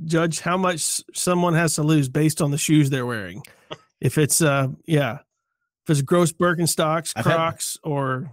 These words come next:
Speaker 1: you know, beat up Payless sandals, bah.
Speaker 2: Yeah. If it's Sperry's, I'm whipping that guy's ass all day. Crocs, I'm not even picking that fight. No, sir.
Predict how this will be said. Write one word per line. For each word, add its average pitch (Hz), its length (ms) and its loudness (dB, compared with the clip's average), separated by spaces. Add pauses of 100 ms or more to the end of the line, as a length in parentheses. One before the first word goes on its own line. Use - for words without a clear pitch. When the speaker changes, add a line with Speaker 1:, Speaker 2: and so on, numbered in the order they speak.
(140)
Speaker 1:
you 147 160 -4
know, 127 320 -10 (300)
beat 156 180 4
up 151 140 -2
Payless 156 400 2
sandals, 147 500 -2
bah. 135 260 -4 (1400)
Speaker 2:
Yeah. 104 180 -6 (380)
If 175 160 2
it's 175 140 4
Sperry's, 262 580 2
I'm 226 160 2
whipping 160 220 2
that 139 100 0
guy's 101 180 -2
ass 101 220 -6
all 85 140 -8
day. 92 260 -12 (160)
Crocs, 208 480 -2 (260)
I'm 143 140 -4
not 104 200 -4
even 92 340 -8
picking 101 260 -8
that 104 160 -10
fight. 76 260 -14 (720)
No, 101 320 0
sir. 107 440 -4